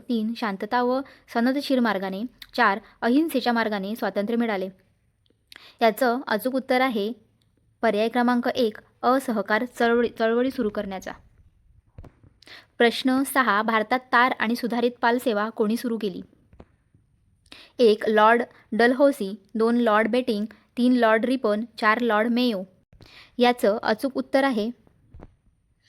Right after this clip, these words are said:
पर्याय क्रमांक एक लॉर्ड डलहौसी. प्रश्न क्रमांक सात, इसवी सन तेराशे पन्नासमध्ये संत नामदेवांनी कोठे समाधी घेतली? एक देहू,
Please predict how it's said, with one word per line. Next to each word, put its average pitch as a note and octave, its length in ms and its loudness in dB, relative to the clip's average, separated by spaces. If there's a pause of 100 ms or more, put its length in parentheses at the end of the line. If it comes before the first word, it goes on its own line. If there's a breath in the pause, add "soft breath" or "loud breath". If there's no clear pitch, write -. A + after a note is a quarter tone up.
(460 loud breath)
पर्याय A#3 280 4
क्रमांक B3 440 2 (160)
एक G3+ 260 2 (200)
लॉर्ड A#3 380 4 (140)
डलहौसी. A3+ 540 0 (1600 loud breath)
प्रश्न A#3+ 260 0
क्रमांक C4 360 0
सात, B3 280 0 (320 soft breath)
इसवी B3+ 280 0
सन C4 220 2
तेराशे A#3+ 400 2
पन्नासमध्ये A#3+ 720 0
संत A#3 300 -2
नामदेवांनी B3 600 2
कोठे A3+ 320 0
समाधी A#3 300 0
घेतली? A3 300 -4 (540 soft breath)
एक B3+ 240 4
देहू, G#3 420 0